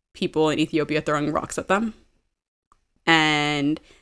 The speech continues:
that's just the culture, and that's what they know, and that's what they understand. And it's very fucking sad to me <laughs> because as much as they preach about Christianity and God, and also Ethiopia's half Muslim, half Christian, um,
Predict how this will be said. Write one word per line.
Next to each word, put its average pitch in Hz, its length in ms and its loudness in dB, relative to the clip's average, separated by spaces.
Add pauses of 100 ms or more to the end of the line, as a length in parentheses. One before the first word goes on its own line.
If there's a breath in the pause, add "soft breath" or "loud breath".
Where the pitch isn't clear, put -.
(140)
that's 170 280 2
just - 180 -4
the - 80 -8
culture, 196 440 -2
and 156 180 0
that's 147 160 -4
what 175 120 -12
they 143 120 -2
know, 156 320 0
and 160 180 -2
that's - 160 -6
what 160 120 -4
they 143 100 0
understand. 156 720 0
And 165 120 4
it's - 280 -4
very 156 400 0
fucking 160 340 -8
sad 147 280 2
to 196 80 -4
me 226 180 -2
<laughs> 220 160 -12
because 175 480 4 (320 loud breath)
as 170 160 -2
much 165 240 0
as 190 140 0
they 156 140 0
preach - 320 -4
about - 240 0
Christianity 151 840 -2 (360 loud breath)
and 147 600 2 (200)
God, 147 500 4
and 143 500 0 (100)
also 180 440 4 (100)
Ethiopia's 170 420 -2
half - 300 -4
Muslim, 151 360 -4
half 143 280 -2
Christian, 180 640 -6 (520 soft breath)
um, 151 680 0